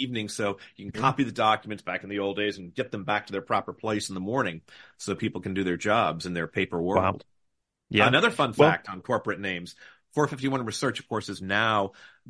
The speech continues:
Speaker 1: part of Standard and Poor's. And, like, what was the four fifty-one? Was it when your, your address in London, or was it,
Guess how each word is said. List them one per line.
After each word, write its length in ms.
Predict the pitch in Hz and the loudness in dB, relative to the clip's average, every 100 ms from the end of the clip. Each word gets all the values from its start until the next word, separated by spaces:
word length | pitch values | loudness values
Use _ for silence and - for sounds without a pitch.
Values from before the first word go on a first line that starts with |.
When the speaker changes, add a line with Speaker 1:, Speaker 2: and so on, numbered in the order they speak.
| - | -4
Speaker 1:
part 100 | 107 | -2
of 60 | |
Standard 300 | - 117 92 | -2 -2 -2
and 100 | 80 | -6
Poor's. 560 | - 156 117 87 85 - | -4 -2 0 -2 -4 -4
And, 160 | 95 87 - - - | -6 -8 -16 -20 -4
like, 180 | 110 - | -4 -4
what 240 | - 151 - | -4 -6 -4
was 140 | 165 | -6
the 80 | 147 | -6
four 240 | - 143 | -2 -2
fifty-one? 680 | 131 127 113 107 156 120 92 | -2 -6 -6 -4 0 0 0
Was 260 | 92 95 - | 0 0 0
it 140 | 95 - - _ | -2 -4 -20 _
when 380 | 101 104 104 98 | -2 0 2 0
your, 880 | 95 101 98 98 95 95 92 92 - | -2 0 2 2 2 2 2 -2 -4
your 220 | 85 90 | -4 -2
address 840 | 87 87 87 87 95 101 101 104 - | -2 -4 -4 0 0 2 0 -2 -4
in 80 | 95 | -6
London, 680 | 90 95 101 101 101 101 | -4 -2 0 0 2 0
or 80 | 95 | 0
was 220 | 95 98 | -2 -4
it, 120 | 107 | -6